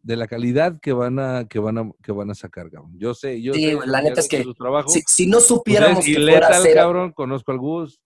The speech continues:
Speaker 1: todo lo que han hecho,
Speaker 2: Sí, güey.
Speaker 1: y yo sé,
Speaker 2: Sí, exacto.
Speaker 1: yo sé, carnal, que va a ser algo de calidad, güey.
Speaker 2: Sí, si, si no fuera de calidad, la neta, pues ninguno le hubiera entrado, ¿no? Más, más bien esa fue la primera cosa, así que todos dijimos,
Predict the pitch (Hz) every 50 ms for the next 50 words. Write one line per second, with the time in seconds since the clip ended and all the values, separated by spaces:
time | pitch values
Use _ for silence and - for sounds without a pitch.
0 | _ _ 135 143 151 147 135 - - 143 139 147 156 139 - 165 160 151 160 160
1 | 160 143 120 104 104 123 127 147 156 160 135 - - 185 190 202 208 147 147 147
2 | 143 135 - - - 143 143 - - - 143 160 156 143 - - 185 180 156 -
3 | 151 139 139 135 120 - 135 131 127 113 139 131 127 127 131 127 123 110 - 107
4 | 101 101 98 98 95 92 90 90 90 90 87 85 - _ _ _ _ _ - 151
5 | 156 156 156 147 - - - - - 175 175 196 208 208 226 226 226 220 190 175
6 | - 151 139 135 131 147 156 160 160 156 160 156 - 170 160 - 151 143 151 151
7 | 165 190 196 185 180 165 165 175 165 160 131 - - 139 139 135 107 - _ _
8 | _ _ _ _ _ _ _ - 117 127 143 131 147 139 139 143 156 156 151 160
9 | 165 165 156 - 156 - 165 160 160 156 - - 117 131 135 135 - - 127 127
10 | - 120 113 - 117 - 120 117 - 131 123 113 - - 123 123 120 - -